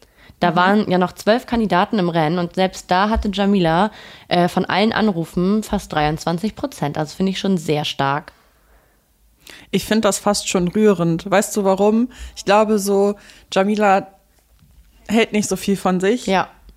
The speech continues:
Speaker 2: Und hätte auch nie damit gerechnet, dass sie beliebt sein könnte in der Öffentlichkeit und dass man ihr das quasi abkauft, dass sie eigentlich auch eine nette Person ist.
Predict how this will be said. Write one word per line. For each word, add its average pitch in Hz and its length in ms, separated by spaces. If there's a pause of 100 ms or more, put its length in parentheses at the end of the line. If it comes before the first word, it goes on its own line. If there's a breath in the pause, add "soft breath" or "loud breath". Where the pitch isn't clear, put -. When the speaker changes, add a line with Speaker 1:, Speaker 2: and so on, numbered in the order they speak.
(440)
Speaker 2:
Und 190 500
hätte 202 300
auch 180 100
nie 233 320
damit 202 260
gerechnet, 196 440
dass 185 120
sie 185 160
beliebt 202 440
sein 214 200
könnte 220 360
in 220 220
der 202 120
Öffentlichkeit 214 800
und 175 240 (1120 loud breath)
dass 190 160
man 196 160
ihr - 80
das 185 160
quasi 175 340
abkauft, 196 540
dass 185 120
sie - 120
eigentlich 180 300
auch 175 80
eine 185 120
nette 190 280
Person 196 460
ist. 196 340